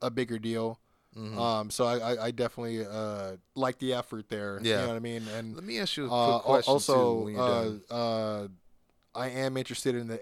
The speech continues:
Speaker 1: eight man, even though I don't like the setup. I just wanna see what the story's gonna be told there. You know what I
Speaker 2: I,
Speaker 1: mean?
Speaker 2: I
Speaker 1: So,
Speaker 2: agree. 'Cause
Speaker 1: um,
Speaker 2: it's
Speaker 1: but
Speaker 2: gonna
Speaker 1: yeah.
Speaker 2: be a tag storyline that's not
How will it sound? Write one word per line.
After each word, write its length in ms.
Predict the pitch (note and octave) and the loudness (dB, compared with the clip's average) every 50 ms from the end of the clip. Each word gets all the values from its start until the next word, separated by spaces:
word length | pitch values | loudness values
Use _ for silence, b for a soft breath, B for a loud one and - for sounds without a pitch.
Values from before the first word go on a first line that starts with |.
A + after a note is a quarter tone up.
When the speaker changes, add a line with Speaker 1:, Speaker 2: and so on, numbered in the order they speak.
| A2+ B2 | -4 -4
Speaker 1:
eight 120 | B2+ A#2 | -4 -4
man, 200 | B2 A#2+ A#2+ A#2 | -6 -6 -6 -6
even 200 | A#2 A2 A2+ A2+ | -6 -8 -6 -4
though 80 | A2+ A2 | -2 -2
I 100 | G#2+ G#2+ | -2 -2
don't 140 | A2 A2 | -4 -4
like 140 | A2 A2 G#2+ | -6 -8 -8
the 80 | - A2 | -8 -8
setup. 440 | - - - A#2+ A#2 A#2 A#2+ A#2 - | -6 -4 -2 -2 0 0 0 -2 -2
I 60 | A#2 | -4
just 180 | A2 A2+ - - | -6 -6 -8 -6
wanna 280 | A#2+ A#2 A2 G#2+ G#2+ | -4 -4 -4 -4 -4
see 260 | G2 - - A#2+ A#2 A#2 | -6 -6 -6 -6 -6 -6
what 160 | A2 A2 G2+ | -8 -8 -8
the 80 | G#2+ | -10
story's 400 | - - - A#2+ A2 G#2+ G#2+ G2 | -10 -6 -4 -4 -4 -4 -6 -8
gonna 160 | G#2 G2+ F#2+ F#2 | -12 -14 -14 -14
be 120 | F#2+ F#2+ | -16 -14
told 280 | - - G#2 G2 F#2+ F#2+ | -12 -10 -10 -10 -10 -10
there. 120 | G2 F#2+ | -10 -10
You 160 | F#2 F#2+ G2 | -10 -10 -2
know 40 | G#2 | 2
what 40 | G#2+ | 4
I 140 | A2 G#2+ G#2 | 4 4 4
Speaker 2:
I, 40 | |
Speaker 1:
mean? 80 | G2+ G2+ G2+ | 2 2 2
Speaker 2:
I 160 | A2 G#2+ G#2 | 2 2 2
Speaker 1:
So, 100 | G2 G2+ | 2 0
Speaker 2:
agree. 280 | G2 G2 F#2+ F#2 E2+ E2+ B B B B B B B B | -2 -4 -4 -6 -8 -12 B B B B B B B B
'Cause 240 | - - D#3+ D#3 C#3+ | -4 0 4 4 4
Speaker 1:
um, 60 | C#3+ | 4
Speaker 2:
it's 80 | C#3+ A2 | 4 2
Speaker 1:
but 40 | A#2 | 2
Speaker 2:
gonna 140 | A#2+ - - | 2 2 2
Speaker 1:
yeah. 80 | - - C3+ B2+ | 2 2 2 0
Speaker 2:
be 60 | A#2+ | 0
a 80 | G#2+ | -2
tag 500 | - - - C3 B2+ C3 C3 B2 - - - | -2 -4 -2 0 0 2 0 -2 -4 -8 -8
storyline 1000 | - - - - B2 A#2+ B2+ C3 B2 A2+ G#2+ G#2 G2+ G2+ G2 G2 F#2 F2+ F2+ F2+ | -8 -8 -4 -2 0 0 0 0 0 -2 -4 -4 -4 -4 -4 -4 -6 -8 -8 -8
that's 260 | G2 F#2+ - - - | -8 -8 -8 -8 -10
not 400 | G2 G2 G2 F#2+ F#2+ F#2 F2+ - | -8 -6 -6 -4 -4 -6 -6 -8